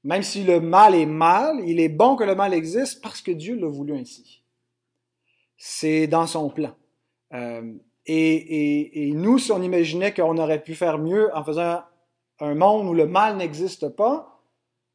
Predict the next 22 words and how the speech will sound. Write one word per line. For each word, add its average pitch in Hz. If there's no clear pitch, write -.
ben, 156
on 139
se -
trompe 180
en 147
pensant 139
qu'on 151
aurait 131
fait 180
mieux 175
que 220
Dieu. 135
Le 117
mal 190
existe, 240
il 139
fait 143
partie 262
du 240
plan 208
de 190
Dieu, 180